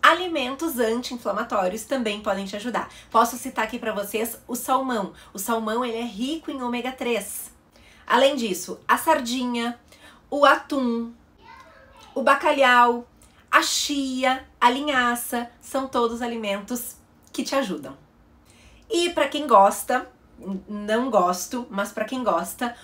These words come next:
o queijo de cabra também é muito legal. Primeiro porque ele é uma fonte super rica em proteína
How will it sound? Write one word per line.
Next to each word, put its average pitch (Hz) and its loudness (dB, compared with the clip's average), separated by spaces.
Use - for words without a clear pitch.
o 381 0
queijo 285 -2
de 311 -8
cabra 214 2
também 262 4
é 254 -2
muito 220 -4
legal. 254 -4
Primeiro 247 -2
porque 269 -8
ele 254 -2
é 240 -4
uma 240 -2
fonte 233 -6
super 302 -8
rica 269 -8
em 240 -6
proteína 214 -4